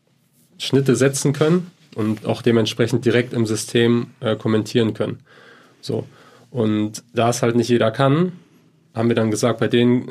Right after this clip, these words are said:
äh, Kindern, wo es nicht geht, die sollen einfach die Timecodes, also schauen können sie es auf jeden Fall am Handy, via App. Ähm, dann sollen sie die Timecodes, wo ihnen was auffällt, aufschreiben und die Spieler, die sicher sind in dem Umgang, schneiden dann quasi die Playlist für die Jungs zusammen,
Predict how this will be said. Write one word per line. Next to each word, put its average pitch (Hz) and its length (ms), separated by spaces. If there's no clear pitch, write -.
äh, 110 300
Kindern, 120 560
wo 107 100
es 110 140
nicht 135 240
geht, 147 300
die 143 60
sollen 113 200
einfach 117 240
die 117 140
Timecodes, 117 560
also 107 220
schauen 117 340
können 120 180
sie 117 60
es 117 100
auf 113 140
jeden 113 140
Fall 110 160
am 107 120
Handy, 160 380
via 107 200
App. 165 220
Ähm, 107 520
dann 110 120
sollen 117 200
sie 113 100
die 107 100
Timecodes, 131 600
wo 123 80
ihnen 117 100
was 110 160
auffällt, 120 380
aufschreiben 139 640
und 113 100
die 113 80
Spieler, 117 340
die 107 120
sicher 135 320
sind 143 400
in 117 80
dem 110 160
Umgang, 147 520
schneiden 117 480
dann 120 180
quasi 117 300
die 110 100
Playlist 117 540
für 117 100
die 107 100
Jungs 110 220
zusammen, 98 440